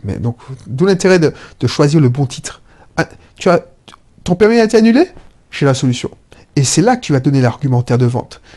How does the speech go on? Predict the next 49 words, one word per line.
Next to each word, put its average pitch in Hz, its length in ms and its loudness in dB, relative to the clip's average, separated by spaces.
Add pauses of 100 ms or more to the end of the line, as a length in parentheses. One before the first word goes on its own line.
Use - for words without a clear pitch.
(180)
Voilà, 131 420 0 (300)
euh, 117 260 2
voilà, 113 340 0
c'est, - 220 -12
j'ai, 127 160 -2 (400)
l'auto-école 190 880 2 (380)
ou 151 600 2
le 151 200 0
centre 190 280 0
se - 120 -2
trouve 196 460 0
à 165 60 -2
telle 170 220 0
da-, 143 220 0
à 117 160 -6
cette, 165 160 -6
telle 180 200 0
ville. 143 240 0 (120)
Donc 123 160 -6
là, 160 100 2
les 131 360 2
gens 170 200 0
qui 147 160 0
habitent 131 160 0
trop - 140 -2
loin 175 260 4 (260)
vont 127 40 -6
dire, « 135 140 0
Ah 131 60 2
non, 123 120 2
c'est - 140 -12
pas 113 80 -2
pour 123 140 -6
moi. » 107 140 -4 (440)
Parce 139 120 -4
que 165 60 -2
tu 160 100 0
peux 208 80 0
pas 233 120 2
dire 202 120 2
tout - 100 -4
ça. - 360 -2 (260)
Euh, 110 300 -2 (100)
alors 107 160 -4
tu - 100 -4
peux 165 120 2
le 180 100 4
dire, 170 220 2
mais 107 200 -2